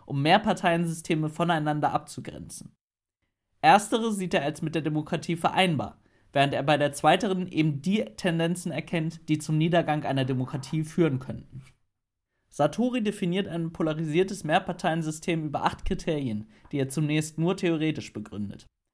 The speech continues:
Kriterium eins. Im Parteiensystem sind relevante Antisystemparteien vorhanden. Hier wird schon klar, dass viele dieser Kriterien einer genauen Erläuterung bedürfen. Es stellen sich die Fragen,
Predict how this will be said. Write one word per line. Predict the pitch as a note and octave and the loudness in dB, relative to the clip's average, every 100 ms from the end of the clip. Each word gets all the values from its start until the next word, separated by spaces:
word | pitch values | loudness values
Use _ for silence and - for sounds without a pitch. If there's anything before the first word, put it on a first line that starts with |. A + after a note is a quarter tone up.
| _ _ _ | _ _ _
Kriterium | - E3 G#3 G3+ G3+ | -6 0 4 4 4
eins. | - C3+ A2 - - - - _ | 0 -2 -2 -8 -16 -20 -20 _
Im | - | -2
Parteiensystem | E3+ E3+ F#3 G#3+ A3+ A3 - G3 G3+ | 2 2 4 2 2 -2 0 2 2
sind | F3+ E3 | 0 -2
relevante | D#3 D#3+ D#3 F3+ F3+ | 0 4 4 4 2
Antisystemparteien | A#2+ E3+ F3 D#3 D#3 - E3 E3+ C#3+ A#2+ A2 | 0 -2 -2 -2 -4 0 0 0 -2 -2 -2
vorhanden. | G#2+ A2 G#2+ - - - _ _ _ - | -6 -6 -6 -10 -18 -20 _ _ _ 2
Hier | B3 A#3 | 4 4
wird | A3+ | 0
schon | F#3+ D#3+ | -2 2
klar, | F3 F3+ | 6 6
dass | E3+ C#3+ | 6 2
viele | - G3 G3+ | -2 0 0
dieser | D#3+ E3 | 2 0
Kriterien | E3 D3+ - E3+ E3+ D#3+ | 0 -4 2 4 4 0
einer | C#3 C#3+ | -2 -2
genauen | C#3 C#3 D3+ C#3 | 0 2 2 2
Erläuterung | C#3 C3+ C#3 B2 A2 | 2 2 2 -4 -6
bedürfen. | A2 A2+ G#2+ - - _ _ _ _ _ _ | -6 -6 -6 -8 -18 _ _ _ _ _ _
Es | - D#3 | -8 2
stellen | F#3+ G3 G3 | 4 6 4
sich | F#3+ | 0
die | F#3+ | -4
Fragen, | - E3+ E3+ E3+ | 4 8 8 6